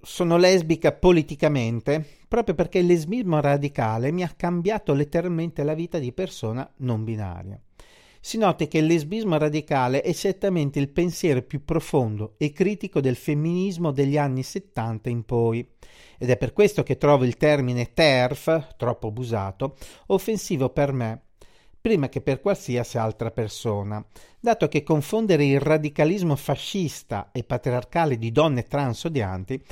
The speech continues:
non ha nulla a che fare né con il femminismo e meno che meno con la radicalità di questo.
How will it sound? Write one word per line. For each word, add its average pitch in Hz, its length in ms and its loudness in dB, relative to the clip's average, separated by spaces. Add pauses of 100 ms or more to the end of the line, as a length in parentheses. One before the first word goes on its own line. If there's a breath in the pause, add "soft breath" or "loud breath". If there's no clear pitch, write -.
(260 loud breath)
non 165 180 0
ha 208 80 2
nulla 170 240 2
a 127 60 0
che 190 160 0
fare 117 500 -2
né 208 240 -4
con 117 160 -6
il 117 80 -6
femminismo 131 880 -6
e 185 120 -4
meno 110 260 -2
che 185 100 -6
meno 113 320 -4
con 110 160 -4
la 107 160 -4
radicalità 139 880 -2
di 104 100 -8
questo. 92 540 -12